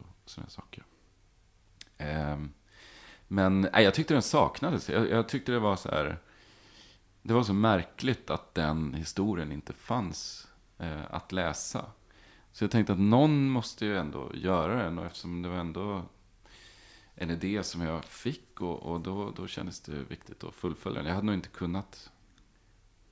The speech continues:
släppa den, liksom. Du vet hur det är när man börjar tänka på någonting, att man skulle vilja göra något. Att, och, eh, och det var väl, men det var inte så mycket, eller klart att det var musiken. Jag gillade Refused på nittiotalet.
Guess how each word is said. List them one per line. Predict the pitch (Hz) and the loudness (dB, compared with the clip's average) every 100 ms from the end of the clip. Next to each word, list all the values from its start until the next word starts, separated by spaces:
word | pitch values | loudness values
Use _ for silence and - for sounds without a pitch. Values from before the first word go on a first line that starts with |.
| _ | _
släppa | - 104 - 110 | -4 -4 -2 -2
den, | 127 | 0
liksom. | 73 78 76 | -4 -6 -6
Du | 90 | -4
vet | 92 - - - - - | -4 -6 -14 -16 -16 -10
hur | 85 | -4
det | 95 | -2
är | 90 | -2
när | 71 | -4
man | 73 76 - - | -8 -10 -14 -12
börjar | 78 80 - - | -8 -8 -10 -10
tänka | 87 76 - | -8 -8 -10
på | - | -10
någonting, | 85 73 - | -10 -10 -14
att | 73 - | -14 -14
man | |
skulle | - - 76 | -14 -10 -8
vilja | 82 90 | -4 0
göra | 87 85 | 0 0
något. | 69 - - | -4 -8 -14
Att, | - | -12
och, | - - - - - - - - - - - - | -10 -10 -12 -18 -20 -20 -20 -20 -20 -20 -20 -2
eh, | 92 95 95 95 92 82 69 - - | 2 4 4 2 2 0 -6 -10 -14
och | - 104 - - | -2 -2 -2 -4
det | 110 | 2
var | 110 131 | 4 6
väl, | 127 | 6
men | 131 | 4
det | 127 | 4
var | 131 | 2
inte | 147 - | 0 -2
så | 127 | -2
mycket, | 131 - - 107 107 104 98 - - _ _ _ _ - | -2 -2 0 2 4 0 -4 -12 -20 _ _ _ _ -4
eller | 92 110 | -2 4
klart | 120 | 2
att | 87 | 2
det | 90 | 0
var | 85 | 0
musiken. | 82 - 107 98 | 0 0 -2 0
Jag | 90 | 2
gillade | 117 82 80 | 2 0 -2
Refused | 71 - - - - - - | -6 -8 -6 -6 -8 -16 -20
på | - | -10
nittiotalet. | 82 82 - 76 - - - - | -8 -8 -8 -8 -8 -14 -18 -20